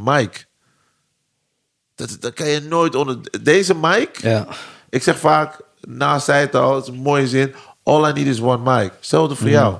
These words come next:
Speaker 1: Met mijn mic interview ik people, I talk to people,
Speaker 2: Ja.
Speaker 1: informatie, mensen te leren. Met jouw mic vertel jij verhalen over jouw leven. Je vertelt gewoon, "Ik ging door dit, ik heb deze pijn ervaren.
Speaker 2: Ja.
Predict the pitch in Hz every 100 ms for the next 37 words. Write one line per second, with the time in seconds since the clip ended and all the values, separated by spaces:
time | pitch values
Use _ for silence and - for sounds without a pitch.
0 | - _ - - - _ 117 123 147 160
1 | 147 143 139 - - _ 131 131 123 139
2 | 131 117 - - _ - 143 - 117 101
3 | - 131 139 135 - 131 107 104 113 107
4 | 110 123 127 117 110 113 - 117 131 104
5 | 110 143 147 135 127 127 - - - -
6 | - 131 131 123 120 113 127 127 110 123
7 | 127 127 135 117 104 92 _ _ _ _
8 | _ _ _ - 113 117 120 147 160 -
9 | 131 135 135 - - 139 117 113 95 127
10 | 123 104 120 117 - 117 117 117 110 -
11 | 107 104 104 110 110